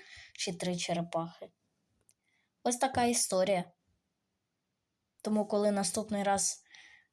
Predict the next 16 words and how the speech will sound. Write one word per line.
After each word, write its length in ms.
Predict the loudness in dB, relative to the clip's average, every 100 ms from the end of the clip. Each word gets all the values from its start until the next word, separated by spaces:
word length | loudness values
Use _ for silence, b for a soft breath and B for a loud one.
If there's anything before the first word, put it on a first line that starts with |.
| _
скажете, 520 | -4 2 2 2 0
що 220 | 0 0 2
ваше 300 | 2 2 -2
жи-, 540 | -2 -4 -4 -2 -2
що 200 | 0 0
ваше 280 | 0 0 -2
життя 300 | -2 -2 -2
дуже 260 | -2 -2
складне, 400 | -2 0 0 2
просто 360 | 0 -2 -2 -6
в-, 360 | -6 -14 -20 -6
пам'ятайте 580 | 0 2 4 2 0 -2
про 180 | -6 -6
черепах. 680 | -2 -2 -2 -6 -10 -16 _ _ _ _ _ _ _ _ _ -20 B B B B
Всім 380 | -6 0 0 0
пока! 380 | 0 -2 0